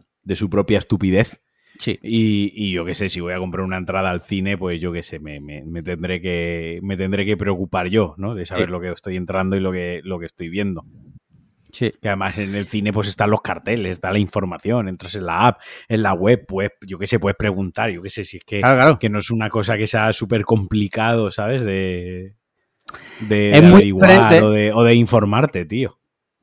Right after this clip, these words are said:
Speaker 2: Sí, es muy diferente a una cosa que pasó hace años, que anunciaron un concierto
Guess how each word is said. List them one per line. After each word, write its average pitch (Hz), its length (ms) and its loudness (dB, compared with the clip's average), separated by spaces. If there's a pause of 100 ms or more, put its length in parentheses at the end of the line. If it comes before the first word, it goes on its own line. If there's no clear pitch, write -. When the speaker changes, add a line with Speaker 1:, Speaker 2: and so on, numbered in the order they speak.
(140)
Speaker 2:
Sí, - 240 -4 (280)
es 127 120 2
muy 160 100 10
diferente 175 400 8
a - 20 10
una 135 140 4
cosa 151 240 0
que 127 100 2
pasó 120 240 4
hace 135 200 6
años, 127 420 4 (600)
que 110 680 4
anunciaron 113 460 4
un 135 100 4
concierto 135 760 4